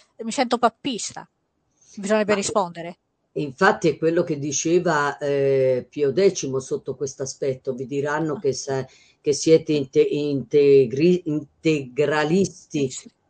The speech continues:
Speaker 1: sì.
Speaker 2: ehm, papisti, eh, siatene fieri. Eh, lui intendeva proprio coloro che av-, avrebbero difeso, ehm,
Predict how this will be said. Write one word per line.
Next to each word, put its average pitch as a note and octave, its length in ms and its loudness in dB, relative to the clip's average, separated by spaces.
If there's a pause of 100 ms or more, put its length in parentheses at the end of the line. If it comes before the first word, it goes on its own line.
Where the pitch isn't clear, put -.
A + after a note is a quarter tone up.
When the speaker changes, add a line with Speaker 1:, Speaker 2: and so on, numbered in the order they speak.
(120)
Speaker 1:
sì. D#3 300 6
Speaker 2:
ehm, C#3 540 2
papisti, E3+ 800 2
eh, G#3 280 2 (300)
siatene F3 920 0
fieri. B2+ 760 2 (260)
Eh, - 220 -12
lui C#4 240 0
intendeva E3 800 2
proprio G3+ 600 6 (160)
coloro G#3 600 6
che - 140 -4
av-, D3 200 -4
avrebbero D#3+ 600 -2
difeso, D#3+ 880 2 (380)
ehm, C#3 1400 2